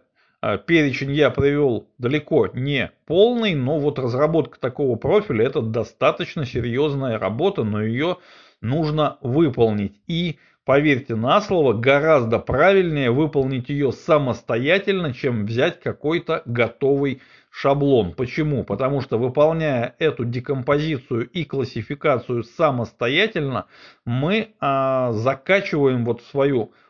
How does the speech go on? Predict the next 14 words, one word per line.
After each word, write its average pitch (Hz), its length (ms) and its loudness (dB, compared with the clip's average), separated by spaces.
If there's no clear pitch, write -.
прошивку 135 580 -2
внутри 139 380 -2
нашего 127 420 -2
головного 131 560 0
мозга, 135 400 -2
мы 156 140 -2
закачиваем 143 640 -2
понимание, 139 760 0
а 98 40 -2
как 185 320 0
же 156 140 0
вот 117 200 -2
это 160 200 -2
дерево 139 580 0